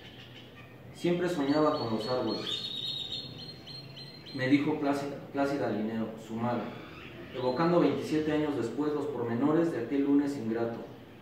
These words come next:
La semana anterior había soñado que iba solo en un avión de papel de estaño que volaba sin tropezar por entre los almendros. Tenía una reputación muy bien ganada de intérprete certera de los sueños ajenos.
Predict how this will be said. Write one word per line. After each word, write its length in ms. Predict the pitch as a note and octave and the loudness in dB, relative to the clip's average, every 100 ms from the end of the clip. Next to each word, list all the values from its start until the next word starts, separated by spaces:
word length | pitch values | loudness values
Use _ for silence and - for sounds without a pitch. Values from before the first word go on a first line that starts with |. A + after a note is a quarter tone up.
| - - - - - | -18 -18 -18 -18 -12
La 100 | - | -6
semana 340 | C3 C#3 D3+ D#3 | -2 4 4 6
anterior 400 | D3 B2+ C#3+ D3+ | 4 2 4 4
había 220 | C#3 C#3 | 4 4
soñado 480 | C#3+ C3+ C3+ C3+ C3+ | 2 0 2 4 2
que 80 | C3+ | 2
iba 160 | C3+ | 2
solo 320 | C3+ C#3 C#3+ C#3+ | 2 4 4 4
en 60 | |
un 160 | C#3 C#3 | 4 4
avión 340 | B2+ C3 D3+ | 4 4 2
de 80 | D3+ | 2
papel 440 | - - C3+ D3+ C3+ | -2 -2 2 2 2
de 60 | |
estaño 420 | A#2 C#3+ C#3+ E3 F3+ - - - - | 0 0 0 2 0 -4 -12 -14 0
que 60 | |
volaba 400 | A#2 A#2 C3+ C#3 | 2 4 4 4
sin 180 | - A2+ | 2 -2
tropezar 560 | - - A2 - - - | -2 -4 -4 -2 -2 0
por 120 | C#3 | -2
entre 240 | A2 A2 | -2 -2
los 200 | G#2 G2+ | -2 -2
almendros. 500 | G#2 G#2+ A#2 A2+ - - - - - - - - - - - | -2 0 0 0 -2 -8 -14 -16 -16 -14 -14 -14 -16 -18 -4
Tenía 240 | B2+ D3+ | 4 6
una 140 | E3+ D#3+ | 6 6
reputación 680 | C#3 - A#2 A#2 C#3 D3+ | 4 0 0 0 2 4
muy 100 | D3 | 4
bien 200 | C#3 C#3+ | 6 6
ganada 400 | C#3 C3 C#3 C#3+ | 4 2 2 2
de 120 | A#2+ A2+ | 2 0
intérprete 500 | A#2+ C3+ C3+ G#2+ G#2 | 0 0 0 -2 -4
certera 480 | G#2 - C3+ C3+ | -6 -4 -2 0
de 80 | C#3 | 2
los 160 | G#2+ - | 0 -2
sueños 380 | B2 B2 A#2+ G2+ | -4 -4 -4 -4
ajenos. 360 | - G#2 F#2+ | -4 -4 -4